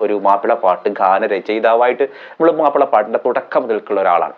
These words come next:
അദ്ദേഹം ഹബീബായ നബിയെ കുറിച്ചൊരു പാട്ട് പാടുമ്പോൾ അതിന്റെ അതവോട് കൂടിയിട്ടാണ് ആ വരികൾ എഴുതിയത്. ഒരിടത്ത് പോലും ഹബീബായ നബിയുടെ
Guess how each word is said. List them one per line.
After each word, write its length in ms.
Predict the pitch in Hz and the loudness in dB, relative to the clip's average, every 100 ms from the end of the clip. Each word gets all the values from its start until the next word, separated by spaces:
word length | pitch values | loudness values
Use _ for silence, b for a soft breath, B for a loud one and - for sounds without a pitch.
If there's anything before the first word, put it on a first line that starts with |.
| - B B B | -18 B B B
അദ്ദേഹം 280 | - 123 156 | -4 -2 -2
ഹബീബായ 560 | 147 143 151 156 165 165 | -2 0 0 4 4 2
നബിയെ 260 | 151 156 | 0 -2
കുറിച്ചൊരു 340 | 160 156 151 151 | -4 -4 -4 -2
പാട്ട് 260 | 131 131 - | -2 0 2
പാടുമ്പോൾ 360 | 123 110 107 - | 2 2 0 0
അതിന്റെ 300 | 190 220 233 - | 0 2 0 -2
അതവോട് 720 | 131 143 180 180 202 226 254 262 | -2 0 2 4 6 6 4 0
കൂടിയിട്ടാണ് 680 | 190 175 151 143 123 104 - 104 | -2 -2 -2 -4 -6 -8 -10 -8
ആ 100 | 113 | -6
വരികൾ 440 | 104 98 110 110 | -6 -4 -4 -4
എഴുതിയത്. 220 | 95 90 82 B B B - | -4 -8 -12 B B B 0
ഒരിടത്ത് 480 | 110 120 147 143 156 | 2 4 4 0 -2
പോലും 280 | 123 117 110 | -2 -2 -4
ഹബീബായ 540 | - 104 104 101 107 | -6 -6 -4 -2 -2
നബിയുടെ 320 | 104 101 101 | -2 -4 -6